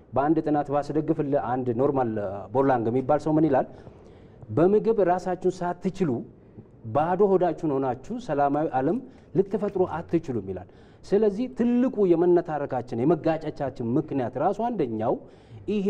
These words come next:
በምግብ ራሳችን አለመቻላችን ወደ ኋላ የመቅረታችን ሁኔታ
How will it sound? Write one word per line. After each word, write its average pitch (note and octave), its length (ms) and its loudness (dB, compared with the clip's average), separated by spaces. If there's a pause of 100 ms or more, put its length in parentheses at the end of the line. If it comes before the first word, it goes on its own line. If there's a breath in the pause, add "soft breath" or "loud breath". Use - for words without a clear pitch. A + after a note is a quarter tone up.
(100)
በምግብ E3 400 2
ራሳችን C#3+ 500 -4
አለመቻላችን C3 880 -2
ወደ C3 200 0
ኋላ C#3+ 200 -2
የመቅረታችን C3 640 -4 (360 loud breath)
ሁኔታ C#3 320 0